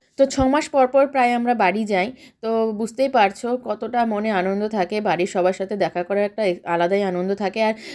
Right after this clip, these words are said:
ওখানেও সবাই ওয়েট করে থাকে আমাদের জন্য, আমরা কবে আসবো আর দেখা হবে, আনন্দ হবে। যদিও ছুটি বেশি দিনের নয়, আহ, হয়তো সাত আট দিনের মতনই হবে, কেন মেয়ের স্কুলও, আহ, সাত আট দিনই ছুটি আছে, আর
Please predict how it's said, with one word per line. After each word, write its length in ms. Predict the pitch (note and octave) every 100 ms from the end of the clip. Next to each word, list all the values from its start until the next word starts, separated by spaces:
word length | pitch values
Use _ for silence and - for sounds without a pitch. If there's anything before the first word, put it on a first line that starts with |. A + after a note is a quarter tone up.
| -
ওখানেও 360 | G3 G#3 A#3 B3+
সবাই 380 | A#3 G3 A#3
ওয়েট 220 | A3 G3 -
করে 160 | A3
থাকে 240 | A3 F#3+ G#3
আমাদের 360 | F3+ F#3 G3+
জন্য, 260 | G#3 G#3+ A#3
আমরা 300 | G3+ G#3+ A#3 A#3
কবে 320 | G3 G3 A#3+
আসবো 360 | F#3+ F#3+ G3+
আর 140 | A3 A3
দেখা 360 | F#3+ E3 F#3+
হবে, 260 | F#3+ G3 A3
আনন্দ 380 | - E3+ F3+ F#3+
হবে। 380 | G#3 F#3+ F3+ B3+ - _ _ -
যদিও 260 | B3+ F4 F4
ছুটি 280 | C#4+ B3
বেশি 240 | B3+ A#3+ C4
দিনের 260 | B3+ C4
নয়, 340 | B3+ G#3 G3 A3+
আহ, 760 | - - - - F#3+ F#3+ F#3+
হয়তো 220 | G#3+ -
সাত 260 | A#3 G#3+ F#3
আট 100 | G#3
দিনের 260 | G#3 A3 A3
মতনই 360 | F#3+ G3+ G#3+
হবে, 340 | A3+ F#3+ F3+ G#3+
কেন 220 | G#3+ G#3+
মেয়ের 200 | G#3+ A3
স্কুলও, 440 | A3 - A3+ A#3
আহ, 420 | A3 G3+ G3 F#3
সাত 260 | F#3 G#3 F#3+
আট 80 | G#3
দিনই 240 | A3 A#3
ছুটি 300 | A#3 G#3+ A3
আছে, 280 | G#3+ G3+ A#3+
আর 120 | A#3